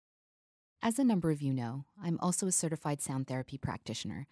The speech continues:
and founder of Oto Healing, a sound therapy studio and practice. Sound has been a healing modality through many cultures for thousands of years. Oto's approach to sound is rooted in both art and science, the art being the history of sound,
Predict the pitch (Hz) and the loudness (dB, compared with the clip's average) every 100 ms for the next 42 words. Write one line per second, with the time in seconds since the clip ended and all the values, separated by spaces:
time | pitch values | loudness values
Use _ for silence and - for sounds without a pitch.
0 | _ _ - 170 170 175 180 202 175 - | _ _ -4 0 2 2 2 0 -2 -2
1 | 147 156 139 139 113 104 143 _ _ _ | -2 -2 -2 -2 -2 -6 -12 _ _ _
2 | 175 185 160 165 165 165 170 - 156 147 | -2 2 2 2 0 -2 -4 -4 -4 -2
3 | 143 143 151 - 143 - 117 - - - | -2 -4 -6 -4 -4 -4 -10 -12 -12 -10
4 | - - _ _ _ _ _ _ _ - | -12 -14 _ _ _ _ _ _ _ -4
5 | - 185 202 208 - 208 185 165 156 151 | 2 4 4 2 2 2 2 2 4 4
6 | 147 139 135 131 127 135 - 165 156 147 | 2 0 -2 -4 -8 -12 -6 0 4 4
7 | 156 - 139 - 127 127 - 143 143 143 | 2 0 -4 -4 -8 -6 -6 -4 -2 -2
8 | 139 135 139 123 - - - - _ _ | -4 -6 -8 -8 -8 -10 -12 -12 _ _
9 | _ _ _ - 175 180 170 - 160 - | _ _ _ 0 2 2 0 -2 -2 -2
10 | - - 135 139 160 180 - 175 151 151 | -4 -2 -2 0 0 -2 -2 -4 -2 -2
11 | 151 147 143 139 135 - 143 151 - - | -2 -2 -2 -4 -8 -4 -4 -4 -10 -4
12 | 151 - 143 139 160 165 - - _ _ | -2 0 0 0 -2 -4 -10 -20 _ _
13 | _ _ 190 - 208 - 202 190 160 180 | _ _ -2 2 2 2 2 2 2 -2
14 | - 185 180 - 160 151 156 160 | -2 -2 0 0 0 2 0 -2